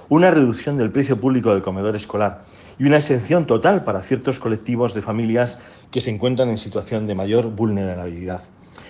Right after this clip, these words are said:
También habrá comedores escolares abiertos en verano, igual que ha habido en Navidad y en Semana Santa. Se trata de una de las me-, primeras medidas que tomó el Ejecutivo Regional al llegar al Gobierno, con el fin de atender las necesidades de los escolares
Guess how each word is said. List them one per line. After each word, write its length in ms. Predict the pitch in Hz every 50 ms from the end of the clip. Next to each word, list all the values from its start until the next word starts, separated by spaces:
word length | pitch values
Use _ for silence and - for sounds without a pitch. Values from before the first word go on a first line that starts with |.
| - - - -
También 480 | 131 120 117 110 127 147 151 160 - -
habrá 240 | 110 117 131 139
comedores 420 | 135 139 131 123 127 135 139 139 -
escolares 460 | - - - 135 131 131 143 143 135
abiertos 560 | - 117 113 139 180 185 - 110 101 - - - - - - - - -
en 280 | - 120 113 110 113 110
verano, 580 | 107 104 110 123 131 131 127 127 123 123 123 123
igual 280 | - 117 92 110 107 107
que 100 | 104 107
ha 20 |
habido 240 | 101 104 107 101 104
en 80 | 98 98
Navidad 340 | 92 90 95 104 110 107 110
y 40 | 117
en 80 | 110
Semana 260 | 107 - 107 98 101 98
Santa. 360 | - 127 113 101 - - - - - - - - - - -
Se 140 | - - 120
trata 280 | 135 135 131 139 131
de 40 | 127
una 220 | 135 135 123 120 117 120
de 220 | - 120 101 117 107
las 280 | 104 98 - - -
me-, 140 | 107 110 104
primeras 520 | - - - - 117 139 165 185 185 151 139
medidas 400 | 131 143 170 170 165 131 - -
que 80 | 113
tomó 200 | 95 104 107 113
el 60 | 117
Ejecutivo 480 | 120 113 110 98 90 95 95 113 107 107
Regional 480 | 107 104 - 113 104 113 113 110 107 - - - - - - - -
al 120 | 107 110 98
llegar 220 | 107 107 110 113
al 140 | 113 110 101
Gobierno, 420 | 98 101 120 131 123 98 90 87
con 160 | 90 - 107
el 80 | 104 101
fin 180 | - 123 120 120
de 60 | 117
atender 420 | 113 113 107 110 113 139 156 151
las 180 | 135 113 101 98
necesidades 520 | 95 92 - 98 - - 110 110 117 107
de 60 | 107
los 120 | 98 90 -
escolares 540 | - - - 104 101 104 107 110 104 -